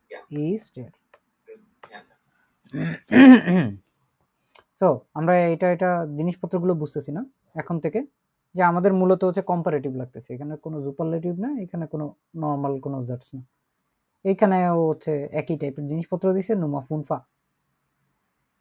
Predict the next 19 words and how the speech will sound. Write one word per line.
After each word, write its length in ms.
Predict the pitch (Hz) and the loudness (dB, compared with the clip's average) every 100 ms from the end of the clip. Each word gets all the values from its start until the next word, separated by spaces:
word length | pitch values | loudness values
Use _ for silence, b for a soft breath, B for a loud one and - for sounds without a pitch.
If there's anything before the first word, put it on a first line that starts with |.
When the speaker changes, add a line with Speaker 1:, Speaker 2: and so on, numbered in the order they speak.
| _ _ _ _ _ _ _ _ _ _ _ _ _ _ _ _ _ _ _ | _ _ _ _ _ _ _ _ _ _ _ _ _ _ _ _ _ _ _
Speaker 2:
যত 420 | - 147 180 185 214 196 180 | -8 4 8 10 12 10 10
বেশি 220 | 175 202 | 6 4
পরিমাণে 580 | 208 208 208 208 208 226 | 8 8 8 6 2 2
মানুষ 340 | 196 196 196 | 2 0 0
কাজ 180 | 202 196 - | 2 2 0
করবে, 200 | 202 254 | 0 0
তত 200 | 214 185 170 | -2 -2 -2
বেশি 140 | 160 165 | -2 -2
পরিমাণে 300 | 165 151 147 | -2 -2 -4
সে 140 | 139 147 | -4 -4
ইনকাম 280 | 127 127 | -4 -8
করবে। 260 | 107 120 - 120 _ _ _ _ _ _ _ _ - | -12 -16 -16 -20 _ _ _ _ _ _ _ _ -4
Viel 220 | 185 185 | 2 6
arbeiten, 680 | 175 170 190 196 240 277 269 _ - | 6 6 4 4 2 -4 -6 _ -8
viel 300 | 165 170 139 | -4 -4 -4
verdienen। 540 | 139 120 120 117 117 - _ _ _ - _ _ _ _ _ _ _ - _ _ _ _ _ _ _ | -6 -4 -8 -10 -14 -20 _ _ _ -20 _ _ _ _ _ _ _ -20 _ _ _ _ _ _ _
তারপরে 380 | 180 175 160 117 - - | 0 2 0 -4 -10 -12
নুমা 220 | 151 139 | -8 -6
ছয়। 260 | 135 165 131 | -6 -4 -6